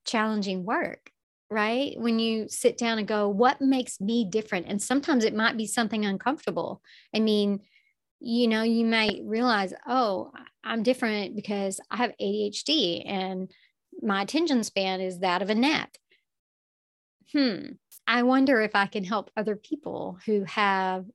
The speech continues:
that same thing, because they're gonna hear me and I'm gonna be speaking their language." So I think I may have gone off on a tangent, but I think where I was going with that is definitely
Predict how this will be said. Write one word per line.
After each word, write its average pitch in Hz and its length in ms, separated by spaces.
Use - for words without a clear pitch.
that 220 380
same 190 320
thing, 277 260
because 196 380
they're 247 220
gonna 254 180
hear 247 340
me 208 180
and 190 200
I'm 247 180
gonna 214 180
be 196 120
speaking 190 560
their 202 340
language." 185 640
So 240 440
I 220 80
think 269 180
I 311 40
may 269 140
have 226 120
gone 208 200
off 196 160
on 196 100
a 180 80
tangent, 180 460
but 226 400
I 240 80
think 269 320
where 277 200
I 269 80
was 233 140
going 226 240
with 208 160
that 190 220
is 185 180
definitely 220 800